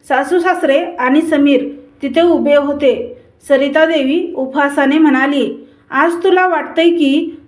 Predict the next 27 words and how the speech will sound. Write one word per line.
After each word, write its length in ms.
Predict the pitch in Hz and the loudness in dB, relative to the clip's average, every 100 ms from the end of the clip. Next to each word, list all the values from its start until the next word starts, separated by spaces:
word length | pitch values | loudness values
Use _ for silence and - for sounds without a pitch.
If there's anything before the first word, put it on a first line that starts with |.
| - | -4
तू 100 | 320 | -2
मोठा 360 | 320 294 311 349 | 2 2 2 0
पराक्रम 540 | 339 269 262 277 294 | 0 -2 0 2 2
केलास, 460 | 294 269 247 208 - - _ _ | 2 0 0 -4 -12 -20 _ _
पण 220 | 294 311 | 0 2
बघ 320 | 302 311 269 - - - - | 2 2 0 -6 -14 -20 -4
हे 200 | 285 302 | 0 0
जग 220 | 302 294 320 320 | 2 0 0 -2
तुला 220 | 294 320 | 0 0
स्वीकारतं 560 | 320 294 277 277 277 | 0 0 2 0 0
का 180 | 311 302 | 0 0
ते?" 520 | 285 285 233 - - - _ - | 2 0 0 -2 -12 -20 _ -6
मानवीने 720 | 262 285 302 302 277 339 - - | -2 2 4 4 2 0 -4 -6
फक्त 220 | 294 - | -4 0
एक 320 | 370 311 320 | 2 2 0
वाक्य 460 | 294 285 - 302 381 | -2 -4 -2 -2 0
उत्तर 340 | 277 - 285 285 | -4 -2 0 0
दिलं, 300 | 294 277 226 - - _ _ | 2 0 0 -4 -16 _ _
"आई, 460 | 233 262 320 277 - - | -2 0 0 -2 -8 -6
आज 280 | 269 277 311 | -2 0 2
नाही, 500 | 330 311 294 - - - | 2 4 4 0 -8 -4
पण 140 | 294 320 | -2 0
एक 360 | 320 294 277 | 0 -2 0
दिवस 300 | 285 277 339 - | 2 4 2 -2
तुम्हालाही 560 | 311 277 277 285 294 359 | -2 0 0 0 0 2
कळेल 360 | 339 311 320 320 | 4 4 2 0
की 500 | 294 294 339 - | 0 0 -2 -8